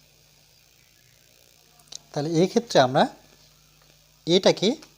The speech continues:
জিরো করব। ওকে, এটাকে অর্থাৎ লিখব যে সুতরাং এম এক্স টু plus n এক্স ওয়ান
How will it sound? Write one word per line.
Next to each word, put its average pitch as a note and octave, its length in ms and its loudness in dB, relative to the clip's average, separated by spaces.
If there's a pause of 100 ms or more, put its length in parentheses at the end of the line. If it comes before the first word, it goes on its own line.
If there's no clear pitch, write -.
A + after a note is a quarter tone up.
(180)
জিরো C3+ 380 0
করব। A2 160 -12 (680)
ওকে, - 140 -4 (760)
এটাকে C#3+ 240 -4 (220)
অর্থাৎ D#3 240 -4 (120)
লিখব D3+ 200 0 (500)
যে C#3 180 -2
সুতরাং G3+ 360 -2 (3750)
এম D#3 140 4 (1300)
এক্স D#3+ 160 -4 (140)
টু D#3+ 100 -2 (1040)
plus D3+ 280 4 (440)
n F3 40 -2 (800)
এক্স D#3 300 -2
ওয়ান C3+ 180 4